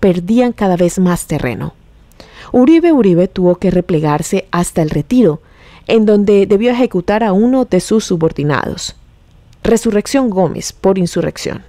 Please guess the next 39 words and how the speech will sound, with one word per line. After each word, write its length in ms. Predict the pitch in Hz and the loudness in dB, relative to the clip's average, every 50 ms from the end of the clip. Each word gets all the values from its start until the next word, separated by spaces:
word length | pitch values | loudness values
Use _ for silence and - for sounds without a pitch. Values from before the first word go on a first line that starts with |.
| - - - - _ _ _ _ - | -20 -20 -20 -20 _ _ _ _ -6
Allí 260 | - - 240 285 320 | -4 -2 0 2 2
fue 120 | - 302 254 | 2 0 0
apresado 520 | - 226 220 - - 180 165 160 175 - - | 0 0 -2 0 0 0 0 0 0 0 -2
y 80 | - - | -4 -2
condenado 460 | - 175 165 165 165 190 190 175 156 | -2 -2 0 0 0 0 0 0 -2
a 40 | - | -4
prisión. 400 | - 151 - - - - 151 - - _ _ - - _ - _ _ _ - - - - - - - - | -6 -10 -10 -8 -10 -10 -12 -14 -18 _ _ -20 -20 _ -20 _ _ _ -20 -20 -20 -20 -18 -18 -10 0
Dentro 320 | - 233 240 233 - 247 | 2 2 4 4 4 2
de 100 | 233 226 | 4 4
la 100 | 226 220 | 2 2
cárcel 340 | - - 240 240 - 320 311 | 2 0 -2 0 0 -2 0
tampoco 380 | - 240 175 - 208 - 233 - | 0 -2 -2 -2 -2 -2 -2 -2
perdió 280 | 170 160 - 156 143 | -2 -2 0 -2 -2
tiempo. 440 | - - 147 131 - - - - - - - - _ - - - - - - - | -2 -2 -4 -4 -4 -8 -12 -16 -18 -20 -20 -20 _ -20 -20 -20 -20 -20 -6 -2
Mientras 340 | 208 214 196 190 196 175 175 | 0 0 2 2 2 0 2
los 160 | 175 175 170 | 2 2 2
liberales 520 | 175 175 170 170 170 165 165 175 214 226 - | 2 2 2 2 2 2 2 0 0 0 0
terminaban 500 | 247 202 175 165 160 156 156 170 190 202 | -2 0 0 0 0 0 0 0 0 0
de 80 | 202 | 0
perder 340 | - - 151 160 170 165 170 | -2 -2 -2 0 0 0 0
la 100 | 180 165 | -2 -2
guerra 440 | 160 165 160 165 - - 147 175 - - _ | 0 0 0 0 0 -2 -4 -4 -6 -10 _
y 120 | - - 160 | -6 -2 0
Núñez 540 | 156 160 160 156 151 156 180 196 - - - - - | 2 2 2 2 2 0 0 -2 -4 -8 -16 -10 -8
declaraba 520 | - 151 - 165 160 151 151 151 170 180 | -8 -6 -6 -6 -4 -2 -2 -2 -2 -2
que 120 | - 175 | -2 -4
la 80 | 160 147 | -4 -4
antigua 340 | 156 - 175 185 190 196 185 | -4 -2 -2 0 0 0 0
Constitución 720 | - 196 190 - - 180 - 170 160 - - 165 165 170 - - _ _ - | 0 0 0 0 -2 -2 -2 -4 -2 0 0 0 0 0 -4 -10 _ _ -6
de 80 | - | -2
mil 160 | 151 175 202 | 0 2 2
ochocientos 560 | 240 240 - 190 - - 175 170 - 190 190 - | 2 0 0 -2 -2 0 -2 0 0 -2 -2 -2
sesenta 420 | - 190 - 175 170 160 - 151 | -2 -2 0 -2 -2 -2 -2 -4
y 60 | 147 | -4
tres 400 | - - 165 160 147 147 - - - - - | -4 -2 0 0 0 0 -4 -8 -16 -12 -8
había 340 | - 151 147 160 175 185 185 | -4 0 0 2 2 2 0
dejado 500 | 160 147 147 - - 165 156 165 175 175 | -2 -4 -4 -4 -2 -2 0 0 0 0
de 160 | 165 190 208 | 0 0 0
existir, 540 | 208 - - 285 - - - 196 160 - | 0 0 -2 -2 -2 -2 0 0 0 -2